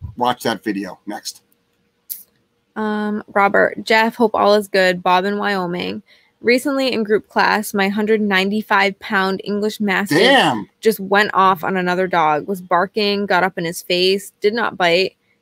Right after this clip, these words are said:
Speaker 2: Any ideas? Corrected halfway there, but upset the group.
Speaker 1: So, Robert, what I would do,
Speaker 2: Damn.
Speaker 1: so, Robert, number one, what I would ask is, you're in a group class. That means there's a, there's an instructor there.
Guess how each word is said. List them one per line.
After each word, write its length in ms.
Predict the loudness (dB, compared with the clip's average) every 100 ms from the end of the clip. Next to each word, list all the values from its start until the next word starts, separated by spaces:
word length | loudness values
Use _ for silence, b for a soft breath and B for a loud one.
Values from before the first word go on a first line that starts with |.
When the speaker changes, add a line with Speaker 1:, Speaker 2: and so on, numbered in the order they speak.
| _
Speaker 2:
Any 220 | -4 0
ideas? 420 | 2 2 2 0 -2
Corrected 400 | -2 -2 0 0
halfway 400 | 0 0 -2 0
there, 260 | 2 0
but 300 | 0 -4 -4 _ -6
upset 320 | -6 -2 -4
the 60 | -4
group. 340 | -4 -4 -4 B B B
Speaker 1:
So, 220 | -4 2
Robert, 540 | 6 6 6 4 -2 -8 -6
what 140 | 0
I 120 | 2
would 160 | 2 0
do, 120 | 0
Speaker 2:
Damn. 360 | -2 -2 -6 -4
Speaker 1:
so, 160 | -2
Robert, 360 | 2 2 2 0
number 220 | 0 0
one, 240 | 2 2
what 120 | 2 0
I 80 |
would 160 | 0 0
ask 320 | -2 -2 -6
is, 400 | -4 -4 -6 -12 -2
you're 160 | 0
in 60 | 2
a 60 |
group 240 | 4 2 2
class. 340 | -4 -4 -4
That 140 | -6 -6
means 180 | -6
there's 140 | -8 -8
a, 40 |
there's 300 | -6 -6 -6
an 100 | -6
instructor 520 | -6 -2 -2 -2 -6
there. 320 | -4 -2 -4